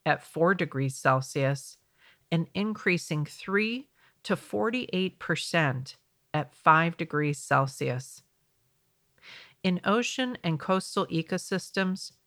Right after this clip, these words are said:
risk of biodiversity loss ranges between moderate and very high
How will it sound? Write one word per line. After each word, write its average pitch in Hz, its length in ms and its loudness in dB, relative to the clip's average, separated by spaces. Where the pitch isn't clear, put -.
risk 190 380 0
of 185 160 0
biodiversity 165 920 2
loss 180 440 6
ranges 165 500 2
between 151 420 -2
moderate 165 540 2
and 156 220 0
very 165 300 2
high 165 480 4